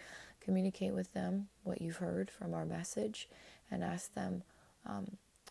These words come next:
to help prepare for protecting the children, protecting families, and to be able to communicate, 'cause phone lines will not be working. I don't know what will work. Walkie-talkies might work a couple miles difference. But besides that,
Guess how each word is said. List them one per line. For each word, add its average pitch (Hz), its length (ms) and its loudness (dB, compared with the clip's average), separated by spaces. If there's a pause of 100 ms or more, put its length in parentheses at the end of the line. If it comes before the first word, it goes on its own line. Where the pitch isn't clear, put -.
(480)
to 170 140 2
help 170 320 0
prepare 190 600 0 (100)
for - 440 -4
protecting 190 500 -2
the 196 80 -2
children, 196 380 0
protecting 185 540 -4
families, 185 580 -2 (460)
and 170 140 -2
to 175 60 0
be 185 140 4
able 180 180 4
to 180 40 2
communicate, 175 640 -2
'cause 185 160 -4
phone 185 240 2
lines 190 380 0
will 196 80 -2
not 196 200 -4
be 190 360 -2 (760)
working. - 360 -4 (580)
I - 120 0
don't 185 260 0
know 180 320 2 (160)
what 196 260 0
will 170 140 4
work. - 360 -2 (100)
Walkie-talkies 175 840 0
might 170 220 -2
work 170 240 -6
a 175 60 -4
couple 175 260 -4
miles 160 400 -2
difference. - 600 -6 (520)
But - 140 -2
besides 196 480 -2
that, - 340 -4